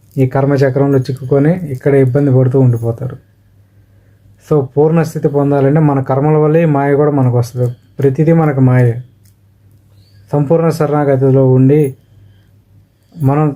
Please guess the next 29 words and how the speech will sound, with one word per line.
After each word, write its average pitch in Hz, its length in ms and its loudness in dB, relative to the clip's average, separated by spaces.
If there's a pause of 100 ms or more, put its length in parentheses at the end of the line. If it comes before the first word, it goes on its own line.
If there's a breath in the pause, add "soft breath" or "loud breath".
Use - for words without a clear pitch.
(560)
సమర్పణ 151 420 0
భావంతో 139 460 0
ఉన్నప్పుడు 127 420 0
మనకు 139 280 0
అన్నీ 147 180 2
అందుతాయి, 147 500 0 (100)
వినిపిస్తాయి. 151 560 -2 (800 soft breath)
సామాజిక 135 440 0
మాధ్యమం 131 480 2
కానీ 139 240 2
లేదా 131 480 0 (640 soft breath)
ఇంట్లో 139 280 0
వ్యక్తులు 156 320 0
కానీ 143 480 0 (100)
మీ 147 240 2
శిష్యుల 175 420 0
నుండి 170 320 4
కూడా 170 200 2
మీకు 165 200 0
వినిపించవచ్చు 131 560 -2
కొన్ని 127 180 0
విషయాలు, 123 440 -2 (840)
మీ 143 180 2
తోటి 156 260 0
స్నేహితుల 156 440 0
ద్వారా 151 260 2
కూడా 160 180 2
మీకు 143 200 2
వినిపించవచ్చు. 123 580 -2